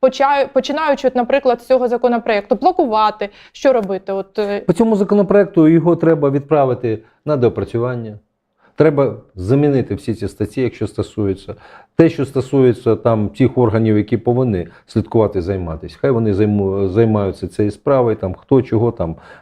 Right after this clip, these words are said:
Speaker 2: е, на яких засадах це просував. Що стосується, е, органів державної влади, у нас є Конституція.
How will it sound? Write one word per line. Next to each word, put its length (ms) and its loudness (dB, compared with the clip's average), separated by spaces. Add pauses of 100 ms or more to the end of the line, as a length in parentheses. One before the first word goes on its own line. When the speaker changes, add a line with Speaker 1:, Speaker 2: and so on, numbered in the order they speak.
(120)
Speaker 2:
е, 40 -4
на 320 2
яких 260 0
засадах 460 -2
це 140 -2
просував. 680 -6 (340)
Що 260 2
стосується, 640 0
е, 640 4
органів 460 2
державної 460 0
влади, 260 0
у 40 -4
нас 200 -6
є 60 -8
Конституція. 600 -20